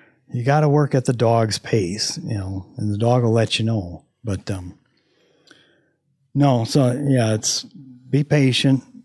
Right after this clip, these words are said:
Um, it comes with experience, you know, let the, let that puppy be a puppy. And that, that first year, I let 'em,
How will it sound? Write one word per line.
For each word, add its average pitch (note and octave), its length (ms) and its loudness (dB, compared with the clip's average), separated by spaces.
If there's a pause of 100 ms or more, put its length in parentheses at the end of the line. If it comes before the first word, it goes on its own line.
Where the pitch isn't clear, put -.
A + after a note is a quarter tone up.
(200)
Um, G2 560 -8 (180)
it - 220 -4
comes A#2+ 300 2
with C#3 220 0
experience, C3+ 840 2 (400)
you A#2+ 80 0
know, A2+ 200 2
let G#2 260 0
the, C3+ 140 2 (160)
let A#2+ 260 0
that D3+ 240 2
puppy C3+ 520 0 (320)
be A#2+ 180 2
a C#3+ 60 4
puppy. B2 580 0 (640)
And G2 600 -2 (180)
that, A2+ 500 0
that A#2 260 2
first C#3 420 0
year, C#3+ 440 4 (320)
I A#2 200 -2
let B2+ 220 4
'em, B2+ 280 2